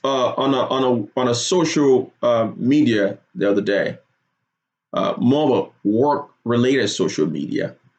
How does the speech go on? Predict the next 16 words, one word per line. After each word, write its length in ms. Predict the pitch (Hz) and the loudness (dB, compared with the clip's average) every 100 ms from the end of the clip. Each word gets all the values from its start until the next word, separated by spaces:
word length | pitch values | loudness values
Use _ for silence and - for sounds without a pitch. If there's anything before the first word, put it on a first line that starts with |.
| _ _ _ _ _ _ - - | _ _ _ _ _ _ -20 -10
and 140 | - 208 | -4 -2
I 60 | |
saw 340 | 196 - - - | -2 0 0 0
a 40 | |
comment 540 | - 226 294 127 - - _ _ _ _ _ _ _ _ _ _ _ _ _ _ _ _ _ _ _ _ 139 | -2 0 0 0 -4 -10 _ _ _ _ _ _ _ _ _ _ _ _ _ _ _ _ _ _ _ _ -4
about 640 | 135 135 127 120 117 - _ _ _ _ _ _ _ _ _ _ _ _ _ _ _ _ _ _ _ _ _ - | -2 0 0 0 -2 -6 _ _ _ _ _ _ _ _ _ _ _ _ _ _ _ _ _ _ _ _ _ -6
a 120 | 135 | 0
man 560 | 135 170 147 120 113 - | 0 0 0 -2 -4 -6
who 180 | 165 156 | -4 -2
committed 640 | - 123 127 120 107 92 - - | 0 2 2 2 0 -2 -8 -6
a 80 | 98 | -6
very 640 | 98 110 160 139 107 95 - _ _ _ _ _ _ _ _ _ _ _ | -6 -4 -2 0 2 0 -2 _ _ _ _ _ _ _ _ _ _ _
huge 380 | 117 131 127 | 0 2 2
atrocity. 800 | 110 - - - - - - - _ _ _ _ _ _ _ _ _ _ _ _ _ _ _ - | -2 -4 -4 -2 -4 -6 -6 -12 _ _ _ _ _ _ _ _ _ _ _ _ _ _ _ -8
Another 340 | 113 117 170 196 | -2 0 2 2
man 500 | 120 107 104 98 | 2 2 0 -2